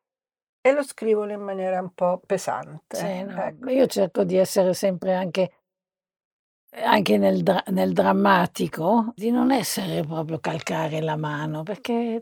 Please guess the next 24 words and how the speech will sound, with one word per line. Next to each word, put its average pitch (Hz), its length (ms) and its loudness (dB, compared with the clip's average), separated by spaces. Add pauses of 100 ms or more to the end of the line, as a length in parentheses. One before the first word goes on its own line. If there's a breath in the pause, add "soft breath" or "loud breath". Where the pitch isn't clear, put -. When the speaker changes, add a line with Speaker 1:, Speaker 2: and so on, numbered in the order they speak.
(140)
Speaker 2:
trovo 233 280 4
che 240 100 4
il 233 100 8
lettore 240 480 4
deve, 160 300 0
si 175 160 -4
deve 156 240 -2
anche 156 220 -2
divertire, 160 760 0
non 160 100 0
è 170 60 0
che 208 60 6
Speaker 1:
Certo. 208 200 8
Speaker 2:
può 165 140 2
morire 160 600 6
leggendo 165 500 2
un 175 80 -2
libro. 196 440 4
Speaker 1:
<laughs> - 1120 0
Senti, 370 280 2
è 269 60 6
stato 302 300 6
pesante 302 840 6
essere 190 840 4